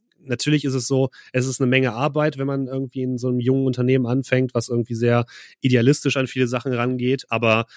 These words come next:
tatsächlich ist es so, man hat dafür wirklich,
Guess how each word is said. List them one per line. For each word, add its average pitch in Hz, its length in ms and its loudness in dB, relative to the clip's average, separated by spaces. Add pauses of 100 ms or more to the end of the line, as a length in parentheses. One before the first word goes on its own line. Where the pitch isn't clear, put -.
(220)
tatsächlich 127 360 2
ist 131 100 2
es 123 120 -2
so, 131 160 0
man 117 140 0
hat 120 120 -6 (200)
dafür 117 720 0
wirklich, 120 420 -4